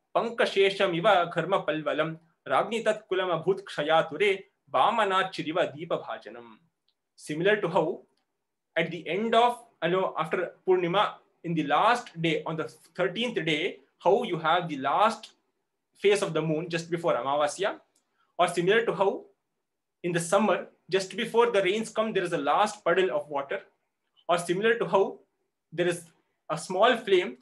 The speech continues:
that is flickering a lot before it blows off. Similarly, Agnivarna was that last king of the Ikshvaku Vamsha before the Ikshvaku Vamsha ended.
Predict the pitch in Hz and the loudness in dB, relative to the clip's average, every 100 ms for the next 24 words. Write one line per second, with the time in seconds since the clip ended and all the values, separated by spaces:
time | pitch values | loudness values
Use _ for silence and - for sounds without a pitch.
0 | _ 180 175 - 196 220 247 214 165 175 | _ -4 -4 -4 -4 0 0 0 2 0
1 | 208 147 151 - 208 202 165 147 165 165 | 0 -6 -4 2 2 2 -6 -2 0 0
2 | 131 135 - _ _ - 196 233 185 135 | -4 -6 -12 _ _ -10 -4 0 0 0
3 | 139 139 - _ 156 175 233 214 202 220 | -6 -10 -14 _ -6 -2 0 0 2 2
4 | 214 180 160 135 135 170 214 - - 170 | 0 -2 -6 -4 0 2 2 -2 -8 -4
5 | 160 143 131 - 160 160 156 131 127 131 | -4 -6 -10 -2 0 0 -2 -8 -8 -6
6 | 131 127 131 165 170 139 131 160 160 156 | -6 -6 -6 -4 -2 -4 -6 -2 -2 -2
7 | 135 131 147 165 - _ _ _ _ _ | -8 -8 -6 -6 -8 _ _ _ _ _
8 | _ - 151 135 123 | _ -8 -8 -6 -10